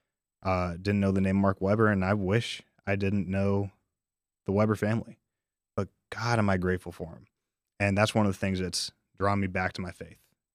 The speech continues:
is God has, ha-,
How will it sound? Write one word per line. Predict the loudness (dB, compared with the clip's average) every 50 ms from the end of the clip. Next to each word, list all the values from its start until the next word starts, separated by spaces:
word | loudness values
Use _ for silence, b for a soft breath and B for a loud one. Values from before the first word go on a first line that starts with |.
| _ _
is | -4 -2 -2 -2 -4 -6 -6 -6 -6 -6 -8 -10 -14 _ _ _ _ _ _ _ _ _ _ _ _ _ _ _ _ _ _ _ _ _ _ _ _ _ _ _ _ _ _ _ _ _ _ _ _ _ _ -2
God | 2 4 4 4 4 2
has, | 0 0 -2 -2 -2 -4 -6 -10 -14 _ _ -8
ha-, | -4 -4 -2